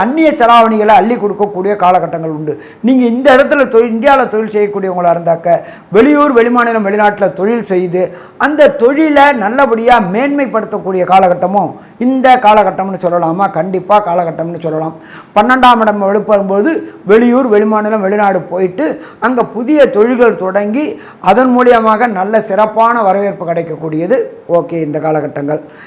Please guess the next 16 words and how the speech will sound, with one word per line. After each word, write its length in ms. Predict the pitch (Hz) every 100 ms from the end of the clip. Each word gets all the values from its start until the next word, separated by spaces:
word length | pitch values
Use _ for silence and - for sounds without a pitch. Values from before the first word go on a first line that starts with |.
| -
சரி, 300 | 220 202 208
இப்ப 240 | 233 240
இந்த 140 | 240 190
சனி 260 | 196 233
இப்படி 280 | 294 - 208
வக்ரமாயிட்டாரே, 760 | 190 196 247 208 185 185 185 202 - - -
வக்ரமத்திலிருந்து 680 | 196 254 254 247 226 226 208
நிவர்த்தி 360 | 196 262 262
ஆயிட்டாரே, 580 | 220 202 185 190 190 185 - -
நாம 220 | - 277 262
என்ன 380 | 233 320 339
எளிய 320 | 277 233 285 262
பரிகாரங்கள் 680 | 214 233 269 247 226 208 196
செய்யலாம் 400 | 180 180 180 - - -
அப்படின்னு 320 | 202 233 214
பார்த்தாக்க, 560 | 190 190 196 214 180